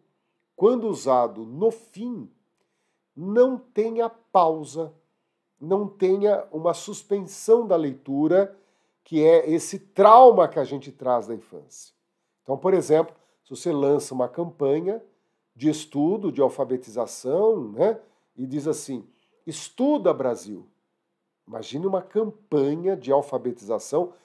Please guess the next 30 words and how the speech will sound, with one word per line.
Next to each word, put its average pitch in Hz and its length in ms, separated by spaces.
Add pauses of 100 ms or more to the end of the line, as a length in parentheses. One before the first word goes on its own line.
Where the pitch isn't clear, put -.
(200)
saindo 190 640
do 190 80
Ministério 175 560
da 165 100
Educação, 156 680 (420)
"Estuda, - 580
Brasil", 117 540
sem 175 280
vírgula. 110 540 (800)
Saiba 131 720 (400)
que 147 100
esse 156 220
estuda, 170 800
vírgula, 180 640
Brasil 147 460
é 196 60
obrigatório, 139 760 (460)
porque 123 200
Brasil 151 520
é 240 40
o - 60
vocativo. 165 840 (480)
É 135 80
lógico 208 380
que 175 100
há 160 60
aí 151 240
uma 180 180
metonímia, 160 1000
né? 196 300